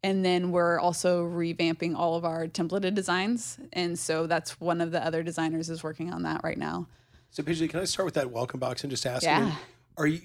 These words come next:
Speaker 2: when you say we wanna start with something fun, we wanna do this, are you thinking, are, are you all beginning with the contents? Are you beginning with the packaging? Are you beginning
Speaker 1: Mm-hmm.
Speaker 2: with the look? What's the, what's the approach on something,
Speaker 1: Mm-hmm.
Speaker 2: on a project like that?
Speaker 1: Um, usually the packaging will come first because it kind of has to be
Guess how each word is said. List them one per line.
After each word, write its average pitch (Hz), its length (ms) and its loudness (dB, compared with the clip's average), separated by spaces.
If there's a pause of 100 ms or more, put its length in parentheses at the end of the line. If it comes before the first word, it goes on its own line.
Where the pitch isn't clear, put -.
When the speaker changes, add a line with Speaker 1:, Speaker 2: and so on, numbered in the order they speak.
(120)
Speaker 2:
when 151 160 2
you 165 140 0
say 165 240 2
we 139 160 0
wanna 135 160 2
start 139 160 0
with 131 100 0
something 120 200 -6
fun, 123 240 -2
we 120 100 -2
wanna 120 180 -2
do 123 120 -2
this, 120 160 -2 (420)
are 143 60 2
you 165 100 4
thinking, 165 600 0 (120)
are, 131 240 0
are 135 80 0
you 151 140 2
all 139 300 2 (360)
beginning 143 400 2
with 123 160 0
the 123 80 -4
contents? 135 540 -2
Are 135 60 -4
you 117 100 -4
beginning 120 320 -2
with 107 100 -8
the - 80 -20
packaging? 139 560 -4
Are 123 60 -4
you 113 100 -4
beginning 104 300 0
Speaker 1:
Mm-hmm. 110 80 -6
Speaker 2:
with 110 260 -8 (540)
the 127 60 -2
look? 135 260 0
What's 147 220 2
the, 127 300 0 (120)
what's 135 220 -2
the 139 100 -2
approach 113 400 -6
on 110 140 -10
something, 113 340 -4
Speaker 1:
Mm-hmm. 226 120 4
Speaker 2:
on 247 60 4
a - 40 -4
project 104 420 -12
like 104 140 -20
that? - 160 -18 (420)
Speaker 1:
Um, 240 400 8 (100)
usually 262 380 6
the 262 100 6
packaging 208 540 2
will 175 100 0
come 170 220 0
first - 360 -8
because 196 300 4
it 190 60 2
kind 196 260 4
of 190 80 2
has 180 280 4
to 185 100 0
be 165 500 -2